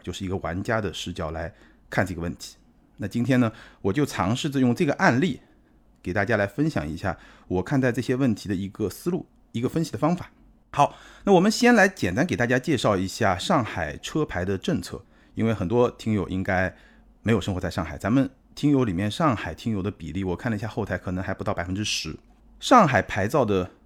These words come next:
政策呢，现在分为两种牌照，一个就汽油牌，就是蓝牌，蓝颜色的牌照；还有一个呢就是新能源牌，就是绿牌，绿颜色的牌照。汽油牌上海是采取什么样一个方法来限制呢？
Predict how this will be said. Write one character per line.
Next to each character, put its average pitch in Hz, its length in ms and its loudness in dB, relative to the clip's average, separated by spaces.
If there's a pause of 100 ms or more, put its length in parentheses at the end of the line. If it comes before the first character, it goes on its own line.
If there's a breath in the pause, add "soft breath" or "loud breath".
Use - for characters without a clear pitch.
(120)
政 156 220 4
策 95 220 0
呢， 92 280 -2
现 156 220 -2
在 156 100 4
分 160 200 -2
为 139 100 6
两 110 180 0
种 131 120 -2
牌 - 160 -12
照， - 180 -8
一 107 100 -6
个 113 60 0
就 110 100 -2
汽 107 220 -4
油 101 100 2
牌， - 240 -10
就 - 80 -12
是 90 120 -10
蓝 92 240 0
牌， - 200 -8 (280 soft breath)
蓝 98 120 0
颜 127 120 2
色 90 100 -4
的 85 60 -6
牌 - 140 -10
照； - 200 -10 (360 soft breath)
还 143 120 8
有 175 60 8
一 117 80 4
个 113 80 2
呢 104 80 4
就 98 100 -4
是 92 100 -4
新 117 220 -2
能 101 80 0
源 90 180 -2
牌， 76 200 -10
就 90 160 -8
是 - 180 -10
绿 135 160 2
牌， - 240 -8
绿 131 100 -2
颜 85 120 -4
色 - 80 -10
的 78 80 -10
牌 - 140 -12
照。 - 180 -12 (240)
汽 - 160 6
油 202 160 10
牌 107 260 4
上 123 240 2
海 92 160 -2
是 - 180 -6
采 101 200 -2
取 92 160 -6
什 87 100 -6
么 87 80 -2
样 110 160 0
一 107 80 -2
个 107 100 2
方 120 220 0
法 82 140 -4
来 85 180 -2
限 98 260 0
制 92 160 -4
呢？ 90 180 -2